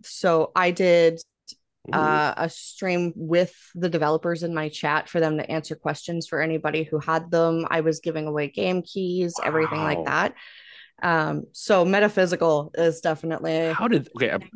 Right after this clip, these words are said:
Speaker 1: next
Speaker 2: how
Speaker 1: year.
Speaker 2: did they happen?
Speaker 1: Um, I had gotten the game, it was a recommendation from a friend. I believe it was actually a friend in my community who bought it for me.
Speaker 2: Okay.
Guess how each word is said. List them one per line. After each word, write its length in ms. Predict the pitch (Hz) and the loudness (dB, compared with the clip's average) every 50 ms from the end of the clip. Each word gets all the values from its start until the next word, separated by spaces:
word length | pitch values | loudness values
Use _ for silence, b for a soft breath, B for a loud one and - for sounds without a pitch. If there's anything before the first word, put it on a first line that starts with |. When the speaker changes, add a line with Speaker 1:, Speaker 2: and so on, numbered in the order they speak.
| - - | -10 -2
Speaker 1:
next 260 | 196 190 185 - - | -2 -2 -2 -2 -4
Speaker 2:
how 120 | - 175 151 | -2 0 2
Speaker 1:
year. 140 | 214 269 285 | 2 4 4
Speaker 2:
did 140 | 294 269 | 4 4
they 140 | 226 220 214 | 4 2 2
happen? 520 | 180 185 214 233 233 - 110 90 - - - _ _ _ _ _ _ _ _ _ _ _ _ _ _ _ _ _ _ _ _ _ _ _ _ _ _ _ _ _ - | 2 0 0 -2 0 0 -2 -2 -2 -6 -16 _ _ _ _ _ _ _ _ _ _ _ _ _ _ _ _ _ _ _ _ _ _ _ _ _ _ _ _ _ 2
Speaker 1:
Um, 840 | 208 226 226 226 233 226 226 233 226 233 226 226 226 233 233 - - - - _ _ _ | 4 6 8 8 8 8 8 8 8 8 8 8 6 6 4 2 -2 -10 -16 _ _ _
I 500 | 220 226 240 240 240 254 247 247 247 - - | 4 4 6 6 6 4 4 2 0 -2 -4
had 340 | 220 - 233 226 233 208 - | -6 -2 2 2 2 4 4
gotten 380 | 208 202 220 - 415 415 370 | 4 4 4 2 0 -2 -2
the 100 | 381 330 | -2 -2
game, 680 | 214 - _ 196 185 180 175 170 165 165 170 175 151 - - | -4 -6 _ -2 0 0 0 0 0 0 0 -2 -4 -6 -4
it 80 | 185 | -4
was 120 | 202 180 185 | -2 -2 0
a 60 | 170 | 0
recommendation 920 | 170 156 147 160 160 185 180 175 170 175 165 156 151 156 151 - 165 160 156 | 0 0 -2 -4 -6 -4 -2 -2 -2 0 0 0 0 0 -2 -4 -6 -8 -6
from 220 | - 156 151 151 | -6 -6 -6 -6
a 60 | 147 | -6
friend. 440 | 147 - - - 160 156 143 139 135 | -8 -8 -2 0 0 2 2 2 2
I 120 | 151 160 165 | 2 2 2
believe 280 | 160 180 190 226 240 | 2 2 2 2 2
it 60 | 233 196 | 2 0
was 120 | - - | 0 0
actually 420 | 170 160 - - 185 160 156 156 _ _ _ _ _ _ _ _ _ - | -2 -2 -2 -2 -2 -2 -2 -2 _ _ _ _ _ _ _ _ _ -8
a 40 | |
friend 280 | 170 - - 208 214 220 | -6 0 2 2 4 4
in 60 | 214 | 2
my 120 | 190 160 160 | 2 0 0
community 420 | - - 170 170 175 175 160 151 | -2 -6 -6 -4 -2 -2 -4 -4
who 120 | 139 156 151 | -4 -6 -8
bought 300 | 135 - 143 135 160 160 | -6 -6 -2 0 0 0
it 120 | - - - | 0 -4 -8
for 200 | - - 90 64 | -10 -10 -8 -8
me. 300 | - - 147 185 214 208 | -8 -6 -6 -6 -4 -6
Speaker 2:
Okay. 240 | 208 185 82 90 | -4 -4 -4 -6